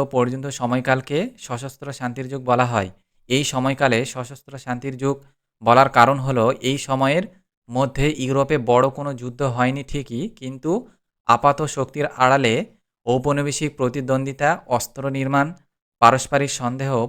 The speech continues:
প্রভৃতি বিষয়গুলির জন্য বিভিন্ন দেশ যুদ্ধের প্রস্তুতি নিতে শুরু করেছিল এবং যে কোনো সময় যুদ্ধ শুরু হতে পারে। এই জন্য ঐতিহাসিকরা এই যুগকে era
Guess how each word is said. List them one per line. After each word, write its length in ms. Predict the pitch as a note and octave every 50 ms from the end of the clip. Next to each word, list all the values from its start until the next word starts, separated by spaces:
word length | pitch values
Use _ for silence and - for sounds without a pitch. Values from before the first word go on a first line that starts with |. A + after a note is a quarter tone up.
| B2+ -
প্রভৃতি 340 | C3+ C3 C#3 D3 C#3+ D#3+ D3+ C3+
বিষয়গুলির 440 | C3 B2+ - C#3+ C3 C#3+ C#3 C#3+ C3 B2+
জন্য 180 | B2+ B2+ B2 A2+ G#2+ A#2+ F#3 A3 - _ _ _ _ _ -
বিভিন্ন 320 | A#2+ B2+ C3 C#3+ D3 D3 D3 C#3+ B2 C3+
দেশ 140 | C3+ C#3+ - - _ _ - A2+
যুদ্ধের 320 | A#2+ B2+ B2 A#2+ C#3 D3 D3 -
প্রস্তুতি 420 | C3+ B2+ - - - D3 C3 - C#3+ C#3
নিতে 200 | C3 B2 - D3+ F#3 A#3 - _ _ _ _ _ _
শুরু 220 | - - C#3+ C#3 D3 C#3+
করেছিল 440 | D3 C#3+ C3 C3+ C3+ - C3 A2 G#2 F#2+ F#2+ _ _ _ _ _ _ -
এবং 240 | - B2+ C3 C#3+ D3 D#3+ D#3+ C3 G#2+
যে 80 | B2+ C3+ C3+
কোনো 140 | - D#3 E3 D#3 - -
সময় 280 | D3 C3+ A#2+ A2+ C3+ E3+ G#3+ - - A#2
যুদ্ধ 200 | B2+ C3+ B2+ B2+ D3 C3+ -
শুরু 160 | - C3 C#3 C3+
হতে 180 | C3 C3 C#3+ C3+ -
পারে। 200 | C3+ A#2+ A2+ B2 D#3+ A3 - _ _ _ _ _ -
এই 140 | B2+ C3+ C3
জন্য 140 | C#3 C#3+ D3 D3+ C#3
ঐতিহাসিকরা 500 | C3 C3 C#3 C#3 C3 - D3 C#3 C#3+ D3 D3+ - -
এই 80 | B2+ B2 B2
যুগকে 300 | B2+ B2 _ - D3 D#3+ G3 B3 - _ _ _ _ _ _ _ _ _ _ _ _ _ _ _ - -
era 240 | B2+ C3+ D3 D#3